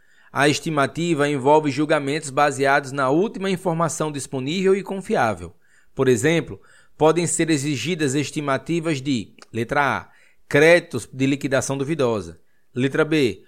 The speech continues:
obsolescência de estoques. Letra C, valor justo de ativos financeiros ou passivos financeiros. Letra D, vida útil de ativos depreciáveis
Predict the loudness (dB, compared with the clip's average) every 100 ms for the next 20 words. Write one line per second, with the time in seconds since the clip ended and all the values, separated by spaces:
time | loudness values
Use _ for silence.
0 | _ -2 -2 2 2 2 0 -2 -2 -2
1 | 0 -2 -2 -4 -2 0 -2 -8 -14 _
2 | -20 -20 _ _ _ 0 2 0 0 0
3 | 0 -4 -16 _ 0 2 6 4 4 0
4 | 0 0 -4 -2 -2 -2 -6 -6 -6 -6
5 | -4 -4 -2 -2 0 0 0 -4 -4 -6
6 | -6 -4 -2 -2 -4 -16 _ _ -20 -20
7 | -8 2 2 4 0 2 2 0 -4 _
8 | -20 _ -6 -2 4 8 8 8 4 0
9 | -4 2 4 4 2 -2 0 -2 0 -2
10 | 0 0 2 2 -2 -6